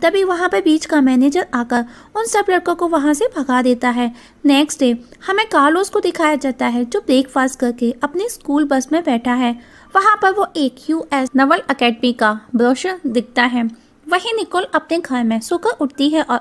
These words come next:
अपनी दवाई लेने के बाद टीवी देखने लग जाती है। तभी उसके डैड का फोन आता है जिस पर उसकी मॉम उससे बात करती है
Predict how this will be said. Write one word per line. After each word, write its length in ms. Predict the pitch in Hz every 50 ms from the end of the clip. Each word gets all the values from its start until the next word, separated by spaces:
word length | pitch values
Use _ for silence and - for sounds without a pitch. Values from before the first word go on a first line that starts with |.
| -
अपनी 240 | 233 240 - 233 233
दवाई 280 | 220 233 233 262 320 370
लेने 260 | 349 311 294 302 302
के 120 | 294 311
बाद 300 | 294 294 - 208 202 202 208
टीवी 260 | - 320 349 - 392
देखने 320 | 381 330 302 294 - 339 349
लग 220 | 277 233 214 208 -
जाती 340 | 233 214 208 208 226 226
है। 400 | 220 220 220 220 - - - - - - _ _
तभी 220 | - 370 392 415 440
उसके 200 | 415 427 - 466
डैड 260 | - 359 320 311 311
का 120 | - 381
फोन 360 | 392 - - 311 247 254 302 330
आता 320 | - 233 240 240 - 226
है 180 | 226 233 233 233
जिस 180 | 233 330 349
पर 120 | - - 370
उसकी 280 | 359 349 - - 392 370
मॉम 220 | 285 262 240 233 233
उससे 240 | 247 277 - 453 440 -
बात 260 | 262 233 226 233 - -
करती 300 | 247 240 233 - 247 247
है 160 | 247 240